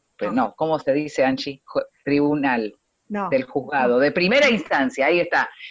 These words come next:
Speaker 2: de primera instancia, en lo penal, contravencional y de faltas número tres.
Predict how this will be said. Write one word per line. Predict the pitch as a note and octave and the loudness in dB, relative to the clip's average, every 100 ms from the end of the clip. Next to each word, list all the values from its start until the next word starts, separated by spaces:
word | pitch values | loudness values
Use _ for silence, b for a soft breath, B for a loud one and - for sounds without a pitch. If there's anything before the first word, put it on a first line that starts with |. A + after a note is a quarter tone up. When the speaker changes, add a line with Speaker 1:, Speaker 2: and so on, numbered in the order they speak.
| - | -6
Speaker 2:
de | - A#3+ | -2 0
primera | D3+ A3 A3 | 2 2 0
instancia, | E3 C3 B2 B2 - | 0 -2 -4 -4 -2
en | D3+ | 0
lo | D3+ | 0
penal, | C#3+ D3 C3+ A#2 | 0 0 0 -2
contravencional | - D#3+ D#3 D3 D3 C#3+ E3 G3 | 0 0 2 0 0 -2 0 0
y | D#3 | 0
de | C#3+ C3 | 0 -2
faltas | C#3+ C#3+ D3 D3+ - _ - | -2 0 0 -2 -4 _ -2
número | E3+ A3+ G3 E3+ | 2 4 4 4
tres. | A#2 G#2 - - | 2 -2 -4 -18